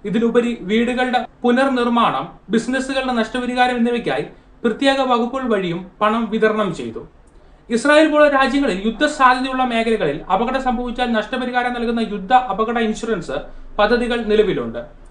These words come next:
അതിനോടൊപ്പം നഷ്ടപരിഹാര ഫണ്ടും ഏതാണ്ട് അറുപത് വർഷമായി പ്രവർത്തിക്കുന്നു. കമ്പനികളുടെ സി എസ് ആർ ഫണ്ടുകളും ഉൽപ്പന്നങ്ങൾക്ക് ചുമത്തുന്ന തീരുവകൾ,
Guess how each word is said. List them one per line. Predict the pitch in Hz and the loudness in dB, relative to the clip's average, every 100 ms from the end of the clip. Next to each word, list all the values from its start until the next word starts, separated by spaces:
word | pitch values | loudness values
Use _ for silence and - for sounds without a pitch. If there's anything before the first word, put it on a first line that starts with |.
| - | -4
അതിനോടൊപ്പം | 190 240 240 233 240 226 | 0 2 2 2 2 0
നഷ്ടപരിഹാര | 202 - 247 240 240 233 | -2 -2 0 0 0 0
ഫണ്ടും | 233 220 226 240 220 | 0 0 0 -2 0
ഏതാണ്ട് | 208 226 220 | 2 2 2
അറുപത് | 202 226 233 | 2 2 2
വർഷമായി | 214 - 214 202 | 0 0 -2 -2
പ്രവർത്തിക്കുന്നു. | 175 156 156 143 117 113 - - - - | 0 0 0 -2 -4 -8 -12 -18 -8 2
കമ്പനികളുടെ | 233 277 285 277 277 | 4 4 2 2 0
സി | 269 | -2
എസ് | 247 269 285 | -4 -4 0
ആർ | 277 | 0
ഫണ്ടുകളും | 269 247 226 131 131 - | 0 -2 -2 -2 -4 0
ഉൽപ്പന്നങ്ങൾക്ക് | 226 233 277 262 277 277 269 | 2 2 0 0 -2 -2 -4
ചുമത്തുന്ന | 247 254 254 247 | -4 -4 -4 -2
തീരുവകൾ, | 226 233 208 127 - | 0 0 0 -2 -6